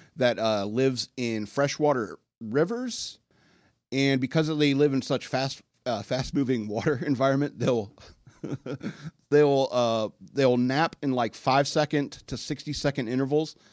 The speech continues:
in the fast-moving water, where they'll just, like, be swimming, all of a sudden it's like, "Nap time," <clears throat> and they'll just shut off and drift downriver for about forty-five seconds and wake up and it's like, "Oh, I'm all refreshed."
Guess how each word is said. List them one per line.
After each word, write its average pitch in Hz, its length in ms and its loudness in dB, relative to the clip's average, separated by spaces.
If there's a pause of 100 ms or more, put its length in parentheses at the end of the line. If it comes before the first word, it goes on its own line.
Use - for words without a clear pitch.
(240)
in 123 100 -4
the 123 240 -4
fast-moving 131 500 0
water, 123 280 4
where 127 80 2
they'll 120 140 0
just, 123 220 -14
like, 131 80 -4
be 120 80 -6
swimming, 139 340 0
all 127 100 2
of 131 60 0
a 123 40 -8
sudden 147 220 2
it's 120 100 -6
like, 120 160 -6
"Nap 196 200 0
time," 180 300 4
<clears throat> - 40 -6
and 143 140 0 (260)
they'll 123 120 -2
just 123 180 -6
shut 135 220 0
off 131 180 0
and 110 100 -8
drift 135 240 -6
downriver 127 460 -2
for 131 120 -6
about 123 180 -4
forty-five 123 400 0
seconds 143 360 -4
and 120 140 -4
wake 135 200 0
up 127 160 -2
and 120 100 -12
it's - 20 -6
like, 170 340 -12
"Oh, 294 260 6
I'm 220 80 2
all 226 140 6
refreshed." 196 600 2